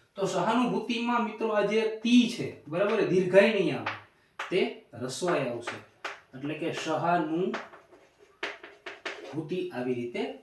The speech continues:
આવશે. કીર્તિ, આ હાવ ખોટું લખ્યું છે મિત્રો. કીર્તિ કેવી રીતે આવશે? તો કી છે મિત્રો, એ દીર્ઘાઈ આવશે, તો છે ઈ રસવાઈ આવશે અને એની માથે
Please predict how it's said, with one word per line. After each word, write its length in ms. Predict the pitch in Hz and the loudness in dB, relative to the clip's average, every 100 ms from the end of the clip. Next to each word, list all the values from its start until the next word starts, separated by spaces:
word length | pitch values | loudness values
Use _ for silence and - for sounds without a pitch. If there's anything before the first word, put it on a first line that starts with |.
| - | -16
આવશે. 400 | 120 113 - 113 - _ _ | -12 -12 -12 -16 -20 _ _
કીર્તિ, 500 | 208 240 - 165 - | -2 0 -2 -8 -4
આ 80 | 160 | -2
હાવ 200 | 175 208 | 2 2
ખોટું 400 | - 185 180 156 | 2 0 0 0
લખ્યું 280 | 131 123 127 | -2 -4 -8
છે 120 | 117 | -8
મિત્રો. 480 | 117 110 - 180 - - _ - | -12 -12 -8 -8 -10 -18 _ -4
કીર્તિ 320 | 185 190 233 | -2 -2 -4
કેવી 240 | 220 226 226 | -2 -2 -2
રીતે 280 | 208 196 175 | -2 0 2
આવશે? 300 | 156 143 196 202 - - | 2 2 0 0 -6 -4
તો 60 | |
કી 520 | 170 - - 214 226 | -4 -4 -2 0 0
છે 220 | 220 226 196 | 0 2 2
મિત્રો, 280 | 180 180 | 2 0
એ 80 | 175 | -2
દીર્ઘાઈ 440 | 151 160 147 196 185 | -2 -4 2 2 4
આવશે, 480 | 139 135 180 196 - - - - - | 2 0 0 0 -2 -16 -16 -14 2
તો 260 | 196 202 - | 6 6 6
છે 140 | 196 | 0
ઈ 380 | 156 165 147 123 | 0 -2 -2 -4
રસવાઈ 400 | 123 - 202 190 | -4 0 4 4
આવશે 340 | 156 - 196 | 4 2 0
અને 180 | 185 160 | 0 -2
એની 220 | 143 135 | -4 -4
માથે 340 | 123 120 202 | -6 -6 -8